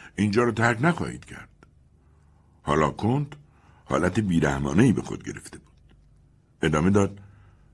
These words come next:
"روابط شما با مادرم خوب بود. تصور می‌کنم ژان هم برای عبادت و اعتراف نزد شما می‌اومد. کدام یک از اونا چیزی گفته؟" "مادرم، درسته؟" "او چی گفت؟" "او از این که من به اینجا بیام می‌ترسید، درسته؟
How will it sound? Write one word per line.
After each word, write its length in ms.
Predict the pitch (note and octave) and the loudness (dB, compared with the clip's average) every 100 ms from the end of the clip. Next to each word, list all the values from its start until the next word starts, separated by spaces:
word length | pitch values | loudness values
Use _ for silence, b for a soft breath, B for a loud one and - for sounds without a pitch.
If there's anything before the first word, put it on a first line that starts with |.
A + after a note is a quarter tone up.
| b b b | b b b
"روابط 380 | A#2+ B2+ C#3+ E3 | 4 6 6 6
شما 280 | D3+ C3 C#3 | 4 4 2
با 100 | B2 | 2
مادرم 340 | A2 A#2 C3+ | 2 2 0
خوب 260 | C3 F#3+ - | 0 -2 -2
بود. 320 | A1+ - - _ b b b b b | -12 -16 -20 _ b b b b b
تصور 380 | A2+ A2+ A#2+ D3+ | 2 4 4 4
می‌کنم 360 | C#3+ C#3+ C#3 | 2 0 0
ژان 280 | A2+ B2+ D#3+ | 2 4 6
هم 200 | C#3+ C3+ | 4 2
برای 260 | G#2 A#2+ B2 | 0 2 2
عبادت 480 | G#2 G2 G2 A2 G2+ | 2 2 4 2 2
و 20 | |
اعتراف 500 | G2 F2+ G2+ A#2+ A2+ | 0 0 2 0 0
نزد 260 | A2+ A2+ | 0 0
شما 280 | A2+ A2 D3+ | -2 0 0
می‌اومد. 420 | E3+ E2 A#1+ - - - _ b b b b b | 0 -2 -8 -14 -20 -20 _ b b b b b
کدام 320 | - E3+ A3+ F3 | 2 6 6 4
یک 120 | A2 | 4
از 140 | F2 | 2
اونا 160 | E2 D2+ | 2 0
چیزی 280 | - C2 B1+ | -2 -4 -6
گفته؟" 380 | B1 - - - _ _ _ _ _ _ _ - | -8 -14 -20 -20 _ _ _ _ _ _ _ 0
"مادرم، 440 | F#2 F2 G2+ - - - _ - - | 4 6 6 4 -8 -20 _ -16 2
درسته؟" 480 | E2+ A2 - G#2 G2+ - _ _ _ _ _ _ _ _ _ | 4 4 2 -6 -10 -20 _ _ _ _ _ _ _ _ _
"او 80 | G2+ | -2
چی 160 | G2 E3 | 2 2
گفت؟" 300 | F#2 - - - _ _ _ _ b b b b b b | 0 -8 -16 -20 _ _ _ _ b b b b b b
"او 160 | A#2 C#3+ | 6 8
از 140 | A#2+ | 8
این 100 | C3+ | 4
که 120 | A#2+ B2 | 2 4
من 220 | C3 C#3+ | 4 4
به 80 | A#2 | 4
اینجا 240 | F#2+ F#2+ | 4 2
بیام 260 | F2 G2 A#2 | 2 2 2
می‌ترسید، 560 | C3 - C#2 - - - | 2 0 -4 -8 -10 -2
درسته؟ 480 | A2 A#2+ - F2+ | 2 2 0 -6